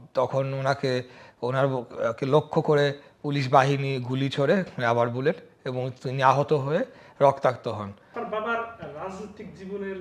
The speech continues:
Speaker 2: যে টার্নিং পয়েন্টটা, রাজনৈতিক প্রেক্ষাপটটা শুরু দলগতভাবে, সেখানে শেখ হাসিনাকে পরাজিত করেই তিনি সংসদে গিয়েছেন। তিনি মুক্তিযোদ্ধা ছিলেন,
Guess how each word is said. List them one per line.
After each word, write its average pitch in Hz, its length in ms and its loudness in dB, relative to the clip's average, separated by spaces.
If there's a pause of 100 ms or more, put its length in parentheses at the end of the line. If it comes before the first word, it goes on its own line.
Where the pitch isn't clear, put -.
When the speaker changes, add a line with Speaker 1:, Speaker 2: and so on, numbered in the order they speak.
Speaker 2:
যে 170 120 -14 (140)
টার্নিং 165 260 -12 (100)
পয়েন্টটা, 127 360 -16 (120)
রাজনৈতিক 151 460 -20 (460)
প্রেক্ষাপটটা - 500 -18 (100)
শুরু 147 160 -16
দলগতভাবে, 139 640 -12
সেখানে 165 360 -16 (500)
শেখ 185 220 -8
হাসিনাকে 202 500 -10
পরাজিত 196 480 -8
করেই 175 200 -10
তিনি 160 260 -14
সংসদে 135 500 -14
গিয়েছেন। 127 280 -18 (680)
তিনি 151 120 -12
মুক্তিযোদ্ধা 156 800 -14
ছিলেন, 160 200 -18